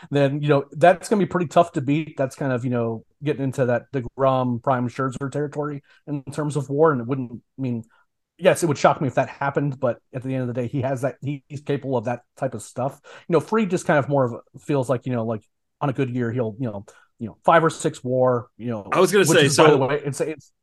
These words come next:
Speaker 2: That's really good. I,
Speaker 1: Go ahead.
Speaker 2: I, I, I pulled this up just to your point. Uh, Max had a, just a truly outstanding season this, this year, right?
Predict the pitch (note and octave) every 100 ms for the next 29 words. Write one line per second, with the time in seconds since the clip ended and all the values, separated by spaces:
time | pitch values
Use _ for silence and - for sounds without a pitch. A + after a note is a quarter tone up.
0 | _ _ - C3 E3+ B2+ B2+ A2+ - C#3
1 | A2+ C#3+ D3+ E3+ D#3 C#3+ G3+ D#3 D3+ D3
2 | - B2 C3 B2+ D3 D3 A#2 - _ -
3 | C3 A#2+ - B2+ C#3+ D#3 D3+ - - -
4 | _ _ _ - D3+ C3+ C3 C3 C#3 C3+
5 | B2+ B2 - _ - A3 A3 E3+ - C3+
6 | C3 - C#3+ C3+ C3 - B2 A2+ A2 G#2+
7 | - B2 - A#2+ G2+ - - A2+ A#2+